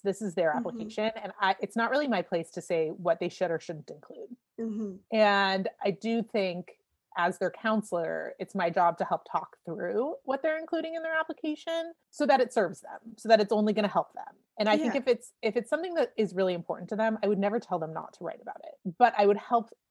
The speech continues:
Speaker 1: talk about how to talk about it. And so I think it has to be solution focused. I think
Speaker 2: Mm-hmm.
Speaker 1: if they can present it in a way to show growth, I almost think that makes them a better college applicant
Speaker 2: Mm-hmm.
Speaker 1: because,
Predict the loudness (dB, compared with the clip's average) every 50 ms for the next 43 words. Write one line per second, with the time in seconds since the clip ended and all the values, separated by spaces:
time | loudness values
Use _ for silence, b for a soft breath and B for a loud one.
0 | _ -10 -4 -2 -2 -2 2 2 2 2 2 -2 -2 0 0 0 -2 -8 -12 -12
1 | -12 -12 -12 _ -12 -12 -12 -12 -12 -14 -16 -16 _ _ _ _ 4 4 4 4
2 | 8 10 12 12 12 12 10 8 6 6 6 4 2 0 -6 _ _ _ 0 0
3 | 0 -2 0 2 2 2 2 0 -4 -6 -4 -4 -6 -6 -6 -8 -10 -8 -8 -6
4 | -2 -2 -2 -2 -2 -2 -4 -4 -6 -12 -20 _ -20 _ -10 -4 -2 -2 -2 0
5 | -2 -4 -6 -6 -4 -4 -4 -2 -2 -2 -2 -2 0 0 0 0 0 -2 -4 -2
6 | -2 -2 0 2 2 2 2 0 -2 -6 -10 -6 -2 0 0 0 0 -2 -6 -6
7 | -6 -6 -4 -4 -6 -8 _ _ _ _ _ 0 2 4 6 4 4 2 0 -2
8 | -2 -2 -4 -2 -4 -8 -2 -2 -2 -2 -2 -8 -12 -6 -4 -4 -4 -4 -6 -8
9 | -8 -8 -6 -8 -10 -6 -4 -4 -4 -4 -6 -8 -2 0 0 2 0 -2 0 -2
10 | -2 -2 -2 -4 -6 -6 -8 -8 -10 -14 -20 _ _ -6 -2 2 4 4 4 4
11 | 2 -2 -6 -12